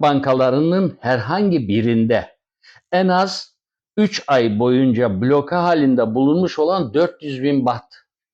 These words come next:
belgelemeniz gerekiyor. Bakın o vatandaşlık için, o müracaat için. Evet, bunları yaptınız. Devam ettiniz.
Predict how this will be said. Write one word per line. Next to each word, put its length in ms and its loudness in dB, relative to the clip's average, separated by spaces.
belgelemeniz 720 -4
gerekiyor. 520 -14
Bakın 400 -8
o 120 -4
vatandaşlık 720 -6
için, 360 -14
o 120 -2
müracaat 600 -4
için. 320 -16
Evet, 360 0
bunları 360 2
yaptınız. 760 0
Devam 320 2
ettiniz. 640 -2